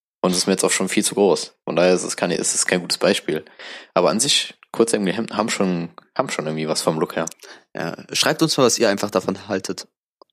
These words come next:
Speaker 2: Also am, hauptsächlich die Frauen. Wie findet ihr Männer in kurzärmeligen Hemden?
Speaker 1: Hey, wieso nur die Frauen? Die Männer sind doch genauso relevant an der Stelle.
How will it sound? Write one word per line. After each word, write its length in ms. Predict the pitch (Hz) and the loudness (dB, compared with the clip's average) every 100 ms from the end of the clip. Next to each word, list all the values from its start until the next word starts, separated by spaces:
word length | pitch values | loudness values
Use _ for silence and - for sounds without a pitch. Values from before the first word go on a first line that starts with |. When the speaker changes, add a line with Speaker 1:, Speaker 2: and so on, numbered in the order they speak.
| _ _ _ - | _ _ _ -2
Speaker 2:
Also 200 | 104 - | 2 4
am, 220 | 104 104 117 - - _ - _ | 2 -2 -12 -18 -20 _ -20 _
hauptsächlich 420 | 98 - 101 101 - | -2 2 2 2 -2
die 100 | 98 | -2
Frauen. 440 | - 101 113 110 | 2 2 2 -2
Wie 80 | 113 | -2
findet 300 | 107 110 104 | 0 0 0
ihr 60 | 101 | 0
Männer 240 | 101 104 | 2 4
in 120 | - - | 2 2
kurzärmeligen 640 | 127 110 - 98 98 95 | 2 2 0 0 0 0
Hemden? 460 | 104 92 - 107 _ _ _ _ _ _ - | 0 -2 -4 -8 _ _ _ _ _ _ -14
Speaker 1:
Hey, 120 | - | -8
wieso 240 | 80 80 78 | -4 -2 0
nur 140 | 78 | 0
die 100 | 78 | -4
Frauen? 280 | - 87 92 | 0 2 2
Die 60 | 78 | 2
Männer 260 | 80 80 | 2 2
sind 160 | 82 80 | 0 -6
doch 140 | 76 | -6
genauso 400 | 80 78 92 76 | 0 0 2 2
relevant 400 | 76 78 78 78 | 4 4 2 2
an 100 | 76 | 0
der 120 | 78 78 | 0 2
Stelle. 300 | 80 80 | 2 0